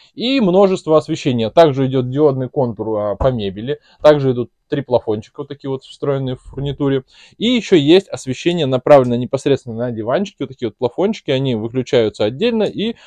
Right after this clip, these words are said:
поворачиваются в удобную для вас сторону. Ну и, как я всегда люблю повторять, всё освещение у нас двенадцативольтовое, поэтому всё у нас это очень, э, экономичное, и одного аккумулятора будет достаточно для отдыха.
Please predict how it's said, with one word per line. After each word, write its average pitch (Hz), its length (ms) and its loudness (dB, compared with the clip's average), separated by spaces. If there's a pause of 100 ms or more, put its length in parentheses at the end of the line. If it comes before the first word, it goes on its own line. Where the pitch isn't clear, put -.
(140)
поворачиваются 131 720 0
в 110 120 -10
удобную 127 640 -4
для 98 140 -8
вас 101 200 -8
сторону. 87 420 -12 (400)
Ну 220 80 0
и, 214 180 0
как - 280 -18 (160)
я 123 100 2
всегда 113 380 0
люблю 107 260 -8
повторять, 190 460 0
всё - 400 -4
освещение 123 420 -4
у - 20 -8
нас 104 100 -8
двенадцативольтовое, 135 880 0
поэтому 120 340 -8
всё 135 240 -8
у 113 40 -6
нас 104 240 -12
это - 200 -20 (360)
очень, 110 320 -10
э, 104 220 -12
экономичное, 180 840 -6
и 175 220 -10
одного 120 320 -4
аккумулятора 110 480 -8
будет 101 200 -12
достаточно 95 480 -18
для 92 120 -10
отдыха. 87 420 -16